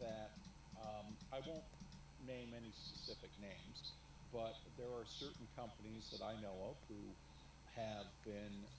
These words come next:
a regular part of this show. Now, admittedly, they have done off-site, um, meetings and that sort of thing. And then, of course, as I mentioned, the convention center, I, I completely slipped my mind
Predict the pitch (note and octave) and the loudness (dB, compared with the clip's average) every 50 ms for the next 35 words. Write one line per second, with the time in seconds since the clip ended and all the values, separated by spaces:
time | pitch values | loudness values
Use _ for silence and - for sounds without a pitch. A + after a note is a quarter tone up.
0 | - - - - - - A2 G#2+ G#2+ G#2 F#2 - - A2+ B2+ D#3+ D#3+ D#3 B2+ G2+ | -8 -8 -10 -8 -2 2 4 4 4 2 0 -2 2 4 4 4 4 2 0 0
1 | F#2+ G2+ G2 - - - - G#2+ F#2 F2 F2 - - - - - - - - - | 0 -2 -2 -4 -6 -2 0 0 0 0 -2 -4 -8 -6 -4 -4 -6 -6 -8 -10
2 | - - - - - - - - - - - - - - - - G#2 G2 G2+ G2+ | -10 -10 -8 -8 -8 -8 -8 -10 -10 -10 -10 -8 -6 -4 -2 -2 0 0 0 0
3 | F#2+ - - - - - - - - - - - - - - - - - - G#2+ | -2 -4 -6 -8 -10 -10 -10 -10 -10 -10 -10 -10 -10 -10 -10 -10 -10 -8 -2 -2
4 | A2+ G2+ - - - - G#2+ F#2 F2+ F#2 F2+ F#2 F#2 G2 G#2 F#2+ G#2 A2 A2+ A2 | 0 0 2 2 2 2 2 2 0 -4 -4 -2 -2 -2 -2 0 0 0 2 2
5 | B2 A#2 A2+ A2+ A2 A2 G#2 G#2+ G#2 G2+ G#2 G2+ - A2 G2+ G2+ G2 G2 G2+ G#2+ | 0 0 0 2 2 2 2 2 2 2 2 2 0 0 0 2 2 2 2 2
6 | G#2 - - - A2+ G2+ G2 G2 F#2+ - - - - - - - - - - - | 2 0 0 0 2 2 2 0 -2 -6 -8 -10 -10 -10 -10 -10 -10 -10 -4 -2
7 | A2 G#2+ F#2+ F2+ - - - - - - - - - - - - - A#2+ B2+ C#3 | 0 2 2 2 0 -2 -6 -8 -8 -10 -10 -10 -10 -10 -10 -8 -4 0 0 2
8 | C#3 A2+ G2+ G2 F#2 - G#2+ G2 F#2+ F#2+ F#2 - - - - F#2+ F2+ F2+ F#2 - | 2 2 0 -2 -4 -4 -4 -2 -2 -2 -4 -4 -4 -2 -2 -2 -2 -2 -4 -4
9 | - - F2 F2 E2+ F2+ B2+ - - - - - - - - - B2 A#2 A2 A2 | -2 0 0 0 0 -4 -6 -6 -8 -10 -10 -10 -10 -10 -4 0 2 4 4 4
10 | A2+ A#2 A#2 A2+ G#2+ - - - C3 C3 B2 A2+ - - C3+ A#2+ G#2+ - A2+ G#2+ | 4 2 2 0 0 -2 -2 0 2 2 2 2 2 2 2 2 2 4 2 4
11 | G#2+ A2 B2 B2+ A#2 - - A#2 G#2+ G#2 G#2 G2+ - - - G#2+ - - G#2 G2 | 4 2 0 0 -2 -2 -4 -2 -2 -2 -2 -4 -6 -4 -4 -4 -4 -2 -2 2
12 | A#2 D#3 F3 B2 - A#2 G2+ - - G2+ G2 G2 G2 F#2+ - - - - A2 G#2 | 2 2 2 2 -2 -4 -4 -2 -2 0 0 0 0 -2 -2 -4 -4 -2 -2 -2
13 | - - G#2+ - - D3+ D#3 C#3+ - A2 G#2 - - - A#2+ B2 G#2 - - A2+ | -2 -4 -8 -6 -2 0 0 0 0 -2 -4 -2 -2 0 0 0 0 0 -2 -2
14 | G#2 G#2 G#2+ G#2+ G#2 G2+ | 0 0 0 0 0 0